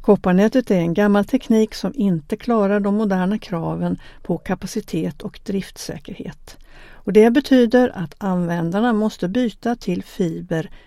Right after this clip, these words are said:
eller mobila tjänster som fyra G och fem G. Kopparnätet i Ödeshög skulle egentligen ha monterats ner redan under förra året,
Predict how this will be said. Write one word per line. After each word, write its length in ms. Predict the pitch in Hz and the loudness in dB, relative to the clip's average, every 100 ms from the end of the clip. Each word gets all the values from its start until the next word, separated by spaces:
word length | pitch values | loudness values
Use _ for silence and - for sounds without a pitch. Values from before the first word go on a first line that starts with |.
| - - | -12 0
eller 360 | 180 170 226 | 0 2 2
mobila 520 | 226 226 190 165 175 | 2 2 0 -2 -6
tjänster 460 | 180 208 165 - 190 | -4 -2 -2 -4 -8
som 280 | - 160 151 | -6 -8 -8
fyra 400 | - 202 170 175 | -6 -4 -4 -6
G 280 | - 165 - | -8 -10 -10
och 180 | 196 - | -16 -14
fem 380 | - 170 180 - | -10 -8 -8 -8
G. 220 | 233 - - - - - - - - - | -8 -8 -14 -20 -20 -20 -20 -20 -20 -6
Kopparnätet 640 | - 214 202 202 240 277 294 | 2 2 4 4 4 2 4
i 40 | |
Ödeshög 500 | 294 208 196 202 - | 2 2 0 -2 -4
skulle 300 | - 214 185 | -4 0 0
egentligen 580 | 190 180 151 151 254 269 | 2 2 0 2 4 4
ha 100 | 247 | 4
monterats 1040 | 226 - 220 214 - - 208 202 208 - | 0 -2 -4 -4 -8 -6 -2 -2 -4 -6
ner 240 | 180 175 175 | -4 -4 -2
redan 300 | 185 170 175 | -4 -4 -4
under 180 | 175 - | -6 -8
förra 300 | - 247 233 | -4 0 0
året, 420 | 226 208 214 | 0 -2 -4